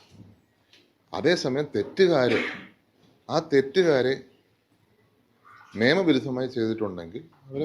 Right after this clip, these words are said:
പുറത്തു കൊണ്ടുവരുവാനുള്ള ഉത്തരവാദിത്വം സർക്കാരിനുണ്ടായിരുന്നു,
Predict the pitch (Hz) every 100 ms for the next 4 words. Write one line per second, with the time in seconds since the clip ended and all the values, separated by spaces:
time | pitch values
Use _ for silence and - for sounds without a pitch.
0 | 151 127 127 143 131 123 120 117 110 104
1 | 101 101 101 101 143 - _ _ _ _
2 | _ _ _ - 92 - 104 104 95 85
3 | 101 95 80